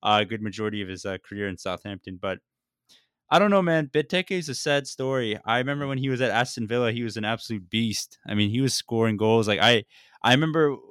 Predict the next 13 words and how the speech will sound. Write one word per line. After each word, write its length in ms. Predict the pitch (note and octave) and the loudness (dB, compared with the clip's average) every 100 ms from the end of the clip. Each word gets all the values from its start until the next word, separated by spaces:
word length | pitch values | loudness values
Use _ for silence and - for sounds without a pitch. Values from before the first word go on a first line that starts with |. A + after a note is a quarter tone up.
| - _ A#2 | -20 _ 0
uh, 380 | A2 G#2+ G#2+ G#2+ _ - | 2 4 2 -2 _ -12
I 40 | A#2 | -6
think 80 | D3 | -2
it 40 | |
was 140 | B2+ | -4
fifa 460 | - C#3 C3 A2+ G#2 | -6 -10 -4 -4 -4
fourteen 440 | - C#3 - C#3+ A#2+ | -6 -8 -6 -6 -6
or 40 | |
fifteen. 540 | - C3+ - D3 C#3+ - _ _ _ _ A2+ | -6 -6 -4 -6 -6 -10 _ _ _ _ 0
I 100 | B2 | 2
would 200 | C3 - _ _ _ | 0 -4 _ _ _
put 240 | D3 D3+ | 0 0
Belgium, 680 | G#2+ B2 C3+ A#2+ A2 G2 - | 4 4 4 0 -2 -4 -12